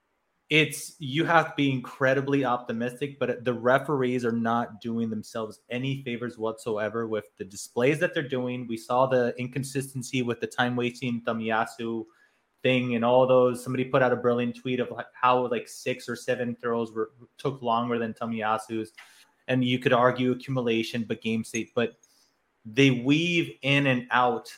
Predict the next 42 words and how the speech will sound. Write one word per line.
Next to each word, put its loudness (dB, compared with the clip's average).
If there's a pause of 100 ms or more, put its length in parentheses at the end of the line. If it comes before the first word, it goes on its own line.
of -4
their 0
own -2
consistency -6 (100)
during 0 (140)
ninety 2
minutes 0
of -8
a -10
game. -4 (460)
Then 4
they, 0
they -2
go 2
back 0
and -4
you -4
hear 0
a -4
comment -2
like -6
this, -2
"I -4
just -8
didn't -2
wanna -4
do -6
it -8
to -16
my -10
mate." -6 (600)
At 6
the 6
very 10
least, 0
it's -10
incredibly -2
damning -4
and -8
incredibly -6
inconsistent. -10
So 0